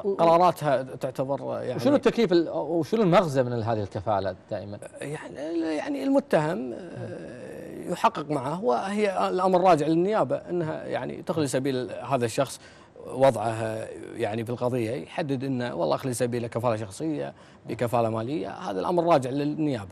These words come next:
Speaker 1: يعني نائب ما يبي ينحاش يعني موجود بالكويت
Speaker 2: حتى
Speaker 1: أكيد
Speaker 2: لو،
Speaker 1: يعني
Speaker 2: حتى لو كان
Speaker 1: لماذا تطلب الكفالة؟
Speaker 2: حتى لو كان نائب، هناك يعني أشخاص حبسوا في السجن وكانت يعني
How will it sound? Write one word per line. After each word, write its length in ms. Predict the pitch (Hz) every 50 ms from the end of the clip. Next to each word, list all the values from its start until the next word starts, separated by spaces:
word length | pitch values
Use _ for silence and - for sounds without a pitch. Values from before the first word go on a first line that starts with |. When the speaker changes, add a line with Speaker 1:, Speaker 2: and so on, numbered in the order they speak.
| - -
Speaker 1:
يعني 240 | 127 123 123 131
نائب 220 | 143 156 143 135 127
ما 140 | 135 147 147
يبي 160 | 147 139 135
ينحاش 400 | 135 123 - 135 120 110 - -
يعني 140 | 110 110 120
موجود 320 | 123 127 123 131 120 117
بالكويت 280 | 127 123 - 156 131 -
Speaker 2:
حتى 100 | - 180
Speaker 1:
أكيد 220 | 180 156 156 165
Speaker 2:
لو، 160 | 175 170 160 151
Speaker 1:
يعني 160 | 113 120 -
Speaker 2:
حتى 400 | - 175 175 - - 156 139 127
لو 140 | 127 123 113
كان 160 | - 123 117
Speaker 1:
لماذا 180 | 165 170 156
تطلب 240 | - 156 147 156 135
الكفالة؟ 320 | 131 120 - 123 120 120 110
Speaker 2:
حتى 120 | 104 -
لو 160 | 143 127 123
كان 200 | 117 - 120 117
نائب، 320 | 113 110 110 107 98 107 120 -
هناك 420 | - 151 156 165 160 143 139 - 127
يعني 360 | 117 110 113 107 113 113 107
أشخاص 420 | 117 - - 127 117 110 - - - - - - - - - - 135 117 104 - -
حبسوا 420 | - - - 139 120 113 - 123 110
في 60 | 104
السجن 420 | 107 113 131 143 165 185 180 151
وكانت 640 | 135 104 117 - 143 151 151 - 160 147 139 139 - 143
يعني 440 | 127 123 131 123 110 104 101 95